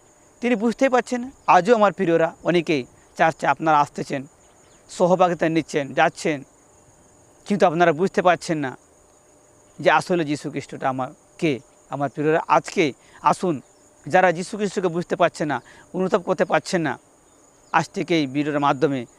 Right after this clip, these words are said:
আপনারা শিখবেন। আমার প্রিয়রা, যদি কেউ নতুন হয়ে থাকেন,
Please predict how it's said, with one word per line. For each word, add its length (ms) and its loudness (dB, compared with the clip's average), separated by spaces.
আপনারা 340 -2
শিখবেন। 480 -8
আমার 240 -2
প্রিয়রা, 420 2
যদি 140 -8
কেউ 140 0
নতুন 340 0
হয়ে 120 4
থাকেন, 320 0